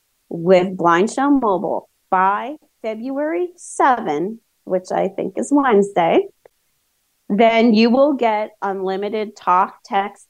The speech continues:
and data for free. If you enroll after February seventh, so starting on February eighth, you will still get unlimited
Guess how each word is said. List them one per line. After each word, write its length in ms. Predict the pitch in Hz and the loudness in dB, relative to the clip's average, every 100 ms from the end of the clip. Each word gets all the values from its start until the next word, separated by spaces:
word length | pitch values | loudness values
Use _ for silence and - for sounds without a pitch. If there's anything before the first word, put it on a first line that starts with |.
| - | -10
and 320 | 202 214 202 | -8 -8 -6
data 600 | 185 185 180 185 185 202 _ _ _ | -2 0 0 -2 -4 -6 _ _ _
for 400 | 196 190 190 196 _ - | -2 0 0 -6 _ -8
free. 280 | 180 135 - _ _ _ _ _ _ _ _ _ _ _ _ _ _ _ | -6 -6 -12 _ _ _ _ _ _ _ _ _ _ _ _ _ _ _
If 240 | 220 262 370 | 4 4 2
you 260 | 311 330 330 | -2 0 2
enroll 680 | 277 247 214 196 190 - - _ | 0 0 2 4 2 -2 -10 _
after 1000 | 190 220 370 427 _ - 233 170 180 226 _ _ _ _ _ _ _ - | -2 0 -2 -6 _ -12 -10 -10 -10 -14 _ _ _ _ _ _ _ 2
February 460 | 226 196 185 165 - | 2 4 0 0 -4
seventh, 440 | - 156 185 285 - _ _ | -6 -6 -6 -8 -10 _ _
so 140 | - 190 | -8 -4
starting 300 | 185 165 170 | 0 2 2
on 100 | 196 | 2
February 500 | 165 185 190 233 247 | 0 0 0 0 0
eighth, 360 | 196 180 220 _ _ _ _ _ | 0 0 -2 _ _ _ _ _
you 160 | 220 247 | 2 4
will 160 | 247 233 | 4 2
still 540 | - - 226 254 339 | -2 -2 2 4 2
get 400 | 330 254 254 269 _ _ _ _ _ - | 0 0 -2 -4 _ _ _ _ _ -8
unlimited 600 | 202 190 190 220 247 277 | -6 -4 -4 -4 -4 -6